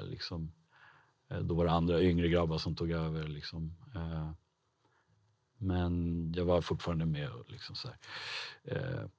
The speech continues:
men jag hade väldigt svårt att släppa det där, eftersom det, jag visste inte vad jag var. Jag var väldigt vilsen, eh, liksom. Och det gav ju... Och liksom,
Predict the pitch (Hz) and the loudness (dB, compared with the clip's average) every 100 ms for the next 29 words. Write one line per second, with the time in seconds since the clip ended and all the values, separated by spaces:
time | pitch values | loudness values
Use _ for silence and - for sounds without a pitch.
0 | _ _ _ _ _ _ _ _ - - | _ _ _ _ _ _ _ _ -14 -14
1 | _ _ _ _ - - 120 123 143 151 | _ _ _ _ -4 4 8 10 10 10
2 | 156 151 - 156 - - 135 - 110 85 | 10 8 6 4 4 4 4 6 8 8
3 | 80 98 - 117 117 120 120 123 135 127 | 6 4 4 6 6 6 6 8 8 6
4 | 147 123 123 117 147 107 98 110 127 120 | 4 10 10 10 10 10 8 8 8 8
5 | 123 139 120 - 135 98 82 - - 104 | 8 10 8 8 6 6 0 -6 -2 2
6 | 107 104 104 107 78 64 98 95 101 92 | 4 6 6 4 0 -4 -4 0 0 0
7 | 92 - - - - _ _ _ _ _ | -4 -14 -20 -20 -20 _ _ _ _ _
8 | _ - 110 101 95 117 127 120 117 117 | _ -2 4 6 10 12 12 10 6 6
9 | 107 101 - 104 - 98 92 | 6 4 0 -2 2 2 0